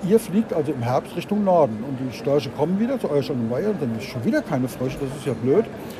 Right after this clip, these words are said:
Und das müsst ihr nur zwei, dreimal machen. Irgendwann haben die Störche gelernt, hier gibt's keine Frösche mehr. Und dann landen die nicht mehr bei euch und dann könnt ihr wieder zurückkommen und dann habt ihr Ruhe. Und alle jubeln, "Ey, geile Idee, super, endlich, ja,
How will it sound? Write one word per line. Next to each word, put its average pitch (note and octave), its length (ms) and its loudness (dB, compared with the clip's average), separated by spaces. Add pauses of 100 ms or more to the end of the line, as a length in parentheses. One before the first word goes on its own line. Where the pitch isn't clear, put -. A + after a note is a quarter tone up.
(220)
Und C3+ 80 -4
das A#2+ 100 -4
müsst F3+ 160 -2
ihr E3+ 60 -2
nur C#3+ 160 2
zwei, C#3+ 220 2
dreimal C3+ 400 0
machen. C3 360 0
Irgendwann B3 300 2
haben E3+ 140 0
die C#3+ 80 -2
Störche E3+ 360 2
gelernt, B2+ 500 0
hier C3+ 120 2
gibt's G#3+ 240 -2
keine C3 220 0
Frösche A3+ 340 0
mehr. C#3 260 0 (600)
Und D3 140 4
dann B2+ 180 4
landen F#3 300 2
die G#3 120 4
nicht A3 200 4
mehr A3+ 160 4
bei G3 120 0
euch A3+ 320 -2 (160)
und D#3 160 0
dann D3 200 2
könnt D#3 160 0
ihr D3 100 4
wieder C#3+ 240 4
zurückkommen A#3 640 2 (420)
und D#3 160 2
dann D#3 200 2
habt D#3 180 -2
ihr E3 60 6
Ruhe. C#3 280 6 (540)
Und D3+ 120 -6
alle E3 160 2
jubeln, E3+ 520 4 (160)
"Ey, G#3+ 400 -2
geile A3 260 0
Idee, F#3 600 -4 (120)
super, G3+ 560 0 (260)
endlich, F#3+ 340 -2
ja, F#3+ 320 2